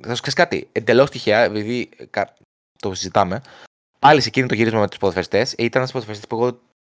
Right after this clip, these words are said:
δεν, τη μούρη του δεν την ήξερα. Ωραία, ο Phil Foden. Και σε κάθε φάση απλώς καθόμουν στα, στα stand του γηπέδου και κάτι έκανα, κάτι monitor. Και έθεσε κάθε δίπλα μου και μου έκανε συζήτηση. Άρχισε να με ρωτάει τι κάνω, από πού είμαι, γιατί άκουσε την προφορά μου,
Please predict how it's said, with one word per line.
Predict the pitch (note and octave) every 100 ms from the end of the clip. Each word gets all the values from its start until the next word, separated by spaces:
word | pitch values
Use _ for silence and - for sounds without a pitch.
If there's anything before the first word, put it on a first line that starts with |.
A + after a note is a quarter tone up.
| _
δεν, | A#2+ C3 B2+ _
τη | A#2+
μούρη | B2 C3 C#3
του | C3
δεν | B2+ C3+
την | C3+ B2+
ήξερα. | B2 - F2 E2+ F#2 -
Ωραία, | - F#2+ F2+
ο | F2+
Phil | A#2+ G#2
Foden. | G#2+ G2+ F2 A#2 - _ _ _ _ _ _ _ _ _ _ _
Και | - E3+
σε |
κάθε | G#3+
φάση | G3 G3+
απλώς | C3+
καθόμουν | E3 F3+ E3+ C3+ A2+ G#2+ G2+ F#2+ F2+
στα, | - G2 F2 D2+ B1+ _ _ -
στα | G#2+ A#2+
stand |
του | A#2+
γηπέδου | G2 G2 A#2+
και | F3+ F3 F3
κάτι | F#3 E3+ D#3
έκανα, | D#3+ C#3+
κάτι | C#3+ C3+
monitor. | C3+ A#2 F2+ - - -
Και | -
έθεσε | F#3 -
κάθε | E3 B2+
δίπλα | A2 G#2
μου | B2+
και | F3
μου | F#3
έκανε | F#3+
συζήτηση. | C3+ C#3 C#3+ - -
Άρχισε | - F#3+ D#3
να |
με | B2+
ρωτάει | D3
τι | -
κάνω, | - E2 G#2+ C3 C3 C3
από | A2+
πού | F#2+ A#2
είμαι, | F2 F2 A2+ A2+
γιατί | G2+ G2+ F#2 F2
άκουσε | F2 F#2
την | E2+
προφορά | - D#2+ F2
μου, | A2